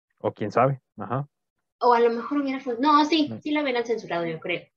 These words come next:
Speaker 2: porque estamos en una época como muy censu-, eh, de mucha censura sobre en esos aspectos.
Speaker 1: Mm.
Speaker 2: Entonces, eh, esa, esa versión que será muy agresiva,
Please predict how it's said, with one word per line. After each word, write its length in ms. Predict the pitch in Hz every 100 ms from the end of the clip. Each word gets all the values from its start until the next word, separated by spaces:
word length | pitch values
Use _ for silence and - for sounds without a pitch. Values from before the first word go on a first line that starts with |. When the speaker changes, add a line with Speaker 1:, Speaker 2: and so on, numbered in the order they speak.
| _ -
Speaker 2:
porque 580 | 190 - 202 190 190
estamos 400 | 196 196 220 226
en 120 | 226 185
una 160 | 185
época 360 | 190 208 190 254
como 240 | 180 175
muy 240 | 180 185 190
censu-, 320 | 226 220 214
eh, 200 | 185 175
de 120 | 165
mucha 200 | 190 202
censura 360 | 226 180 185 190
sobre 220 | 190 165
en 60 | 170
esos 240 | 165 165
aspectos. 580 | 160 180 180 - - _
Speaker 1:
Mm. 160 | _ _ _ _ -
Speaker 2:
Entonces, 720 | 220 226 247 262 269 311 - _ _ _ _ -
eh, 680 | 208 196 190 190 185 175 -
esa, 220 | 226 285 277
esa 220 | 269 311
versión 300 | 294 240 254
que 80 | 233
será 200 | 233 220
muy 160 | 214 226
agresiva, 680 | 226 185 - 214 220 349